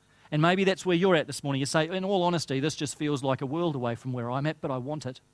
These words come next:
I don't naturally have that desire within me right now to know Jesus because I've drifted so far from him, but I want it. I want to want Jesus. I desire to desire Jesus."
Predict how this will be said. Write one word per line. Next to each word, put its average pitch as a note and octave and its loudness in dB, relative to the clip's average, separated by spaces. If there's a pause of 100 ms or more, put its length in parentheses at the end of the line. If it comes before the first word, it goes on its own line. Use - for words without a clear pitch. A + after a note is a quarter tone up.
(840)
I D#3+ 4
don't D#3 2
naturally D#3 0
have F3 0
that C#3 2
desire C3 -2
within C3 -4
me C3 -4
right B2+ -2
now C#3 -2
to C3 -4
know C3+ -2
Jesus D3 -4
because C#3 -6
I've A2+ -4
drifted C#3 -6
so D3 0
far D3 0
from C#3 -4
him, C#3+ -2
but C3 0
I B2 -2
want C3+ -4
it. B2+ -10 (880)
I D#3 0
want F3 -2
to D#3 -4
want C#3+ -4
Jesus. A2+ -8 (1000)
I D#3 4
desire D3 2
to C#3 -6
desire C3+ -2
Jesus." G2+ -16